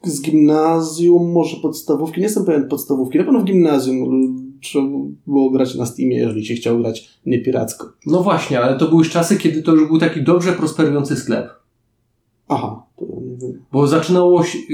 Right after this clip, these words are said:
Speaker 2: bo Steam zaczynał jako platforma, y, na której mogłeś ściągnąć sobie C S a, mogłeś
Speaker 1: Mhm.
Speaker 2: ściągnąć sobie Half-Life'a i inne gry z Orange Boxa. Czyli te, wiesz, Team Fortressy i tak dalej.
Speaker 1: Tak, tak.
Speaker 2: I dopiero później oni otwierali się na to, żeby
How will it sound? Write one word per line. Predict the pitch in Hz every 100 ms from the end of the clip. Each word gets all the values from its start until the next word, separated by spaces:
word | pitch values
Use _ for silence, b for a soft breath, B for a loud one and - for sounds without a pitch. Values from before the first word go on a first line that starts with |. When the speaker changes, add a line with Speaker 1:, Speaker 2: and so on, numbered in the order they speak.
| 139
Speaker 2:
bo | 151 160
Steam | 156 - 190 220
zaczynał | 208 175 170
jako | 170 165
platforma, | 165 151 - 131 117 135 233 247 b b b b -
y, | 127 123 127
na | 151
której | 151 185 165 156 156 151 147
mogłeś | 147 143 156 127
ściągnąć | - - - - 151 135 127
sobie | 127 123
C | 131 127 110
S | 104
a, | 151 185
mogłeś | 160 143
Speaker 1:
Mhm. | 156 233
Speaker 2:
ściągnąć | 151 139 131 123
sobie | 131 120
Half-Life'a | 120 123 117 127 123 131 196 202 190
i | 160
inne | 156 143
gry | 147
z | 156
Orange | 160 156
Boxa. | 151 113 - 110 - _ _ _ _ _ -
Czyli | 143 135
te, | 131 135 127 127 123
wiesz, | 117 -
Team | 135
Fortressy | 143 135 135 135 123 120
i |
tak | 113 110
dalej. | 107 104 107 -
Speaker 1:
Tak, | 127 123
tak. | - - - -
Speaker 2:
I | 196
dopiero | 165 170 180 170
później | 254 269 196 160
oni | 170 156 156 160
otwierali | 165 165 160 147 151 160
się | - 180
na | 156 131 127
to, | 160
żeby | 151 143 151 156 170